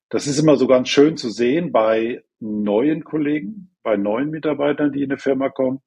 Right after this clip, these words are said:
ähm, die erstmal, ich sag mal, unvorbelastet kommen, vielleicht manchmal auch die richtigen Fragen stellen. Ähm,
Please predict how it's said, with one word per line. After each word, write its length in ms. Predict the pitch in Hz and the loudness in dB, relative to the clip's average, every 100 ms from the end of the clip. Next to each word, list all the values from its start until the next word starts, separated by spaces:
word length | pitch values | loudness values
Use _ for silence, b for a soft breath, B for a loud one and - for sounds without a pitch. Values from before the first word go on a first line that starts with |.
| _ b b b b _ - | _ b b b b _ -2
ähm, 500 | 120 113 110 117 - - | 4 4 4 0 -8 -16
die 460 | 107 92 107 113 117 | -14 -4 0 2 2
erstmal, 800 | 120 110 - 120 104 101 104 - _ _ - | 4 2 2 0 2 4 2 -4 _ _ -8
ich 160 | - | -4
sag 160 | 107 - | -2 0
mal, 80 | 107 | -2
unvorbelastet 840 | - 139 143 147 135 135 - 135 | 0 -2 2 2 4 0 0 -8
kommen, 460 | - 131 135 139 - _ _ _ _ | 0 0 0 -8 -18 _ _ _ _
vielleicht 320 | 104 101 98 | 2 4 4
manchmal 360 | 104 101 - 113 | 2 0 0 0
auch 240 | 110 95 | 0 -2
die 180 | - 98 | -2 0
richtigen 500 | 98 113 - 101 101 | 0 0 -2 -4 -4
Fragen 400 | - - 107 135 | -2 2 2 0
stellen. 600 | - 135 135 151 151 - b b b b _ _ | 0 2 4 2 -2 -12 b b b b _ _
Ähm, 600 | 120 110 107 113 120 - | 2 4 4 0 -6 -12